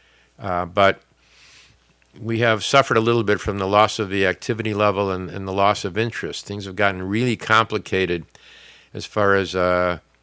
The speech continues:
commercial activities and big companies and, you know, where do I have a place here? You know, what can I do? And it's important not to really retire,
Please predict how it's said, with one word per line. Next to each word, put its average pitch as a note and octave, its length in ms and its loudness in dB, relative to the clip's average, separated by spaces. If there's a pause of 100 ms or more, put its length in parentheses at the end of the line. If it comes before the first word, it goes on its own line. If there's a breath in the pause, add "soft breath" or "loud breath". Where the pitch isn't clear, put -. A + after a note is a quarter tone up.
(120)
commercial A2 500 4
activities A2 840 2
and F2+ 260 -4
big A#2 200 -4
companies A2 840 0
and, G2 140 -8
you G2 60 -6
know, F#2+ 200 -6
where G2+ 260 -8
do A2 120 0
I G#2+ 100 2
have G#2 160 0
a F#2+ 60 -6
place A2 420 -2
here? D#2+ 260 -6
You F2+ 60 -8
know, F2+ 120 -8
what G2+ 180 -4
can G#2+ 160 -6
I F#2+ 160 -8
do? F2+ 340 -4
And F2 100 -12
it's - 260 -16 (880 loud breath)
important A#2+ 560 0
not A#2 280 6
to A2 100 0
really G#2+ 360 0
retire, F#2+ 640 2